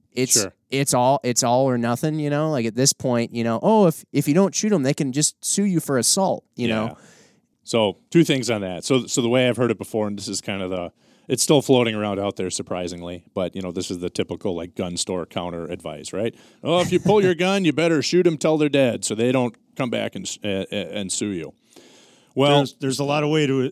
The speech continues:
Speaker 2: Man.
Speaker 3: ways to interpretate that statement.
Speaker 2: Yeah,
Speaker 1: <laughs>
Speaker 2: yeah. So,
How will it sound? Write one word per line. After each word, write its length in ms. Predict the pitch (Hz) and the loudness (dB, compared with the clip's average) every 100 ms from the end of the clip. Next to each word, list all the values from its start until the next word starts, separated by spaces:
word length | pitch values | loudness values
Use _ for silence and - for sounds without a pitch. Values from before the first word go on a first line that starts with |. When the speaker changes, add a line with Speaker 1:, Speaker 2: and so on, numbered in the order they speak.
| - | -6
Speaker 2:
Man. 280 | 113 123 123 | -8 0 2
Speaker 3:
ways 220 | 151 131 | 4 2
to 80 | 139 | 0
interpretate 680 | 120 - 135 120 135 120 - | -2 -2 -4 -4 -2 -2 -2
that 320 | 123 117 - | -2 -2 -6
statement. 580 | - 120 101 92 - - | -4 -2 -4 -8 -12 -6
Speaker 2:
Yeah, 240 | 98 80 92 180 | -4 -4 -2 -4
Speaker 1:
<laughs> 200 | - 190 | 0 0
Speaker 2:
yeah. 400 | 110 95 147 156 - - | 2 2 2 0 -4 -4
So, 480 | - 165 147 - 104 | 0 4 4 2 -4